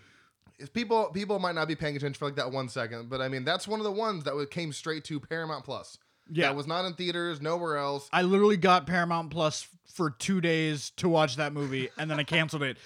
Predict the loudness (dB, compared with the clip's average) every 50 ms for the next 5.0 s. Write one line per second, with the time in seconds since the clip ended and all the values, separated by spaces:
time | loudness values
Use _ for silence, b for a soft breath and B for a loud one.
0 | B B B B _ -4 -2 0 2 0 2 2 2 0 0 0 -2 -2 0 0
1 | 2 2 4 4 4 2 0 0 -2 -2 -2 -2 -4 -4 -4 -4 -4 -4 -2 -2
2 | -2 -4 -4 -4 -4 -4 -4 -2 -4 -6 -10 -16 _ _ _ -6 -4 -2 -2 -2
3 | -4 -6 -6 -6 -8 -8 -10 -12 -16 -18 -8 _ -4 -2 -2 -4 -8 -10 0 0
4 | 0 0 0 -2 -2 -2 -2 -2 -4 -8 -8 -4 -4 -2 -2 -4 -6 -10 -14 -16